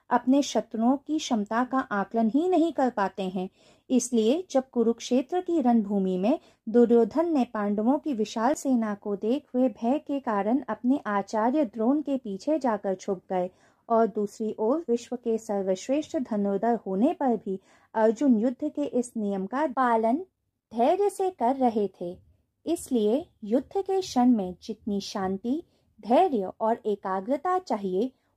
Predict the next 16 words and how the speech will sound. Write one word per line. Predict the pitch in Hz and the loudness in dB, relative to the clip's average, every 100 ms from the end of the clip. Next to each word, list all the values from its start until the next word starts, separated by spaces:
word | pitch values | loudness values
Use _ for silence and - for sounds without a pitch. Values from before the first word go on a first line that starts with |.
| _ | _
वो | 202 339 | 2 2
जीवन | 392 - 220 202 330 | 2 -2 -4 -2 -2
के | 370 359 | -4 -6
किसी | - 220 - 339 | -6 -8 -4 -4
और | - 247 | 0 0
क्षण | 247 233 196 | 0 -6 -4
में | 190 285 320 | -2 -2 -2
नहीं | 185 185 330 | -4 -4 -6
चाहिए | 381 349 311 320 302 | -4 -2 0 0 0
होती | 262 247 214 | 0 -2 -4
है। | 196 175 185 _ _ _ - | -4 -4 -8 _ _ _ -2
यहाँ | 226 262 392 - | 0 0 -2 0
अर्जुन | 226 214 202 180 | -2 0 -4 -4
कह | - 226 339 | -6 -2 0
रहे | 339 254 262 254 202 | 0 2 2 2 -2
थे | 185 | -8